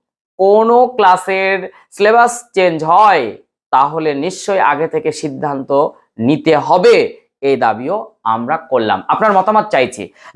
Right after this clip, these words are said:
যদি চ্যানেলে নতুন হন, তাহলে অবশ্যই চ্যানেলটি সাবস্ক্রাইব করে পাশে থাকা বেল আইকনটি প্রেস করে রাখবেন। আর বন্ধুদের মধ্যে শেয়ার করার অনুরোধ রইল, সবাই জানুক কবে থেকে বই হাতে আসছে। আর যারা কলেজ স্ট্রিটে বই কিনতে যাবেন, তারা obviously জুনের ফার্স্ট উইক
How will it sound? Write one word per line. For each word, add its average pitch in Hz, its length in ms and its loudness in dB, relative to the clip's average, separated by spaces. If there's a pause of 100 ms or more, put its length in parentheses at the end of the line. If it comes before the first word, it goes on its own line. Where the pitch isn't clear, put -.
যদি 180 220 4
চ্যানেলে 233 320 4
নতুন 233 240 2
হন, 240 160 0
তাহলে 175 160 0 (120)
অবশ্যই 196 340 -4
চ্যানেলটি 190 420 -2
সাবস্ক্রাইব 202 420 0
করে 208 180 2
পাশে 170 160 -4
থাকা 160 200 -2
বেল 143 120 2
আইকনটি 139 320 -2
প্রেস 127 220 -2
করে 117 200 0
রাখবেন। 104 280 -2 (420)
আর 113 80 4 (120)
বন্ধুদের 151 400 0
মধ্যে 151 220 -4
শেয়ার 143 220 -2
করার 139 240 0
অনুরোধ 165 320 2
রইল, 196 200 2 (160)
সবাই 127 180 2 (160)
জানুক 208 260 4 (120)
কবে 160 180 0
থেকে 170 220 -6 (220)
বই 156 160 2 (100)
হাতে 143 180 -6 (100)
আসছে। - 280 -6
আর 127 120 0
যারা 143 220 2
কলেজ 170 260 2
স্ট্রিটে - 320 -4
বই 151 200 4
কিনতে 151 240 -4 (100)
যাবেন, 208 240 2 (840)
তারা 156 160 2 (320)
obviously 190 520 0 (120)
জুনের 170 280 0 (440)
ফার্স্ট 170 300 0
উইক 180 120 -2